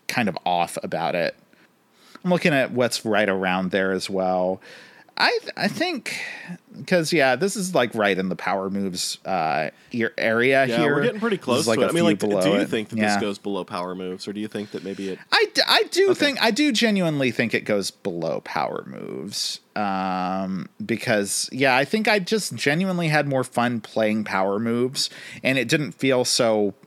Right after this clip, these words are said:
Speaker 1: hobbled as this does. Um, but I don't know. It maybe goes kind of, like, I think maybe, like, right below Power Moves.
Speaker 2: Okay. Yeah. You know what? I think that's fine.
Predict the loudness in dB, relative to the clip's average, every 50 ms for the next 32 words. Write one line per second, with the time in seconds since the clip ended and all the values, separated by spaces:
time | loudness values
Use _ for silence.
0 | _ _ -20 -18 -14 -4 0 2 2 2 2 2 2 2 2 0 -2 -6 -12 _
1 | _ -20 _ _ _ _ _ _ -6 -6 -6 -2 -2 -2 -2 -2 -2 -2 0 2
2 | 2 2 0 0 -2 -4 -6 -8 -10 -20 -20 -18 -18 -18 -20 -8 -2 2 4 4
3 | 4 4 4 4 4 4 4 4 4 4 2 2 0 0 -4 -6 -8 -10 _ _
4 | _ -20 -16 _ -4 0 0 2 2 0 -2 -2 _ -2 0 0 2 2 4 4
5 | 2 2 0 -2 -4 -2 -2 -4 -4 -2 -2 0 0 0 0 2 4 4 4 4
6 | 2 0 -2 -4 -6 -8 _ -4 -2 0 0 0 0 0 0 0 -2 -4 -14 -20
7 | _ -20 _ _ -20 -20 -20 -20 -20 -20 -20 -20 -20 _ _ _ _ _ _ _
8 | _ _ _ _ _ -8 -6 -2 0 2 2 4 4 4 4 2 2 -4 -4 -4
9 | -4 -2 -2 -2 0 2 4 4 4 2 0 -2 -4 -2 -2 0 0 0 -2 -2
10 | -2 -2 -2 -4 -4 -4 -6 -6 -6 -6 -10 _ _ _ _ _ _ _ _ _
11 | _ _ _ _ _ _ _ _ _ -10 -8 -4 -4 -4 -4 -4 -4 -2 0 0
12 | 2 0 -2 -4 -6 -6 -4 -2 -2 -2 -4 -6 _ _ _ _ _ -6 -6 -4
13 | -8 -6 -6 -6 -6 -6 -8 -10 -8 -6 -6 -6 -8 -10